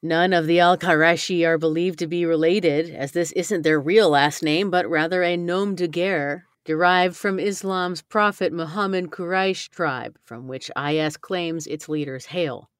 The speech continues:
I S used to rule a self-proclaimed caliphate traversing the border between Iraq and Syria at its apex. But an international coalition partnering with local forces pushed it from its last territorial holding in twenty nineteen.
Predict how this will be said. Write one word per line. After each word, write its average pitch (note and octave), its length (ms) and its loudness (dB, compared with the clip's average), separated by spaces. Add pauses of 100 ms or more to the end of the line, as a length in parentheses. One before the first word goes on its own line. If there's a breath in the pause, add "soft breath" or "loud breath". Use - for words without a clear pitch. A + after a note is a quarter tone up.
(200 soft breath)
I G3+ 180 4
S G3+ 260 2
used G3 300 -2
to F#3+ 100 -2
rule F#3 420 0
a E3 100 0
self-proclaimed F#3 1000 -2
caliphate F3 640 -4
traversing F#3+ 540 -2
the F3 100 0
border F#3+ 320 2
between G3 500 -4
Iraq E3 500 0
and D#3+ 140 -2
Syria F3+ 460 0
at D3 280 -4
its D#3 200 -8
apex. - 640 -6 (520)
But F3+ 220 2
an F3+ 100 2
international G3 680 0
coalition G3+ 640 0
partnering A#3+ 500 4
with F#3+ 140 0
local F#3 340 0
forces G#3+ 580 2
pushed - 360 -4
it F#3 100 0
from F3 240 -2
its D#3 160 -6
last F3 360 2
territorial F3 680 2
holding F3 400 -2
in F#3 80 -6
twenty D3+ 300 -6
nineteen. C3+ 640 -8